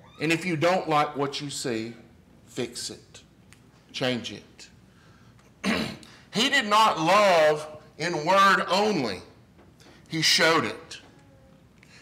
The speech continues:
We see that there in First John chapter three, verses seventeen and eighteen. It says here, "But if anyone has the world's goods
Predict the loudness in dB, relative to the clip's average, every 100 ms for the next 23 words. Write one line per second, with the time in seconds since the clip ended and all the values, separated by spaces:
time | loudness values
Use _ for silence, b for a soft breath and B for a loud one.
0 | B B B -2 0 0 2 2 4 2
1 | 4 2 0 -2 -2 2 2 2 0 0
2 | 0 -2 -6 -2 0 0 -2 B B -2
3 | -2 0 0 0 -4 -2 0 0 0 -2
4 | -2 -4 -2 0 0 0 0 0 -4 B
5 | B 2 2 2 0 2 2 2 2 2
6 | 0 0 0 2 2 4 4 4 0 0
7 | 2 4 2 -2 -10